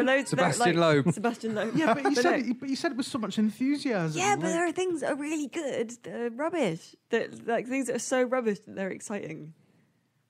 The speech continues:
Speaker 3: I, I mean, I, yeah, I understand that, but
Speaker 2: Also, Dave is enthusiastic ab-, about everything
Speaker 3: I know,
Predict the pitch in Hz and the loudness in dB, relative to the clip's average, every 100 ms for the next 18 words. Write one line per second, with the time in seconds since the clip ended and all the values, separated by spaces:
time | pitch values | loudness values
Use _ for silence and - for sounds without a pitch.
0 | _ _ _ - 196 - _ - - - | _ _ _ -8 -8 -8 _ -20 -20 -4
1 | 208 240 247 - 233 202 240 254 214 247 | 2 4 4 2 -2 0 2 4 4 2
2 | 247 - 269 220 139 165 131 160 185 175 | 2 0 0 0 0 -2 -2 -2 2 2
3 | - _ _ _ 254 285 277 262 285 240 | 0 _ _ _ -6 -4 -2 0 0 -4
4 | _ - 233 208 214 214 196 190 185 180 | _ -6 -4 -2 -2 -2 -2 -4 -4 -8
5 | - 175 _ - - 175 170 170 185 185 | -8 -14 _ -18 -8 -4 -2 -4 -4 -2
6 | 240 | 2